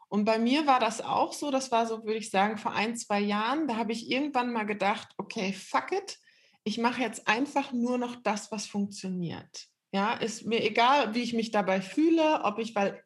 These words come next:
also ich komme ja auch eher aus dem analogen Bereich. Ich konnte es mir leisten, wenig in Social Media unterwegs zu sein. So, ähm, war dann aber irgendwann an dem Punkt, wo ich gedacht habe, es ist einfach auch Teil davon und es war mir auch klar.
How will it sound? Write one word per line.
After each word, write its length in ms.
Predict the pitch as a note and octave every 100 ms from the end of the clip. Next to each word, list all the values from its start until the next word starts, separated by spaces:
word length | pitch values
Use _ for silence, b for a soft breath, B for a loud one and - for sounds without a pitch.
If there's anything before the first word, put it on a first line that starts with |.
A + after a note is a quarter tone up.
| -
also 180 | G#3+ G#3
ich 120 | -
komme 320 | D4+ A#3+ -
ja 160 | G#3 -
auch 180 | G#3+ -
eher 200 | A3 A3
aus 120 | A3
dem 80 | F#3+
analogen 580 | G3 F#3 F#3 G#3+ D#4+ D4+
Bereich. 500 | D4 C4 C#4 D4 -
Ich 160 | A#3 B B B B
konnte 240 | - A#3 A#3
es 120 | A#3
mir 100 | G#3+
leisten, 640 | G#3 G3 A3+ A#3 G#3 G#3
wenig 300 | G3+ A#3+ D#4
in 100 | D4
Social 400 | C#4 C4+ C4+ C#4
Media 320 | B3+ B3+ B3+ A#3+
unterwegs 640 | A#3 B3 A3+ A#3+ B3 -
zu 160 | - A#3
sein. 560 | A#3 A3 A#3 B3 C#4 B B B B B G#3+
So, 460 | G#3+ A3+ A3 G#3+ -
ähm, 440 | G3+ G#3 G#3+ G#3+
war 140 | G3+ G3+
dann 180 | G#3 C#4
aber 260 | C4 A#3
irgendwann 300 | A3+ A#3+ A3
an 120 | F#3+ G#3+
dem 160 | G#3+
Punkt, 240 | A#3 A3 G#3
wo 40 |
ich 100 | G3+
gedacht 260 | G3 G3+ G3+
habe, 120 | G3
es 120 | G#3
ist 260 | - B3 -
einfach 300 | G#3 G#3 -
auch 240 | G3+ -
Teil 340 | - - A3
davon 440 | C4 C#4 C#4 C4+ E4
und 140 | C4+
es 140 | A#3 A3
war 160 | G#3+
mir 220 | A3+ G3+
auch 200 | F#3+ -
klar. 480 | - G#3+ F#3+ A#3 E4+